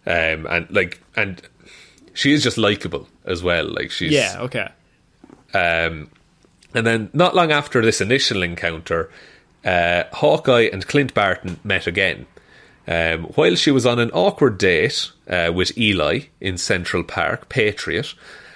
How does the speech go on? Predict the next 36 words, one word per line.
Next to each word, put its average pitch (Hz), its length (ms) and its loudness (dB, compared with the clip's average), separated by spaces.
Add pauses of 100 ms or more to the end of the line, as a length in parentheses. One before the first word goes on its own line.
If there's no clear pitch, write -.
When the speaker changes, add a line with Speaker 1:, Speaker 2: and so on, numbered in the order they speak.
(100)
Speaker 1:
um, 87 540 -2 (420)
Kate - 320 0
was 120 160 2
attacked - 500 -2
by 113 160 4
Clint - 580 -2
in 95 120 -6
the 87 80 -2
guise 92 400 2
of 85 140 -4
Ronin. 87 460 -2 (600)
Um, 82 600 -2 (320)
they 101 100 2
met 107 200 -2
a 107 40 -6
few 196 260 0
more 127 200 4
times 95 380 0
over 82 180 0
the 85 60 -8
next 87 260 -4
few 82 160 0
days, 98 480 0 (480)
culminating 117 640 2
in 95 140 0
Clint 135 460 -2 (100)
officially 101 880 0 (240)
passing 101 480 -2
on 90 280 -2
the 92 60 -6
bow 92 460 2
and 85 160 -6
the 87 60 -8
mantle 85 560 -6 (240)
to - 120 -4
Kate. - 580 -6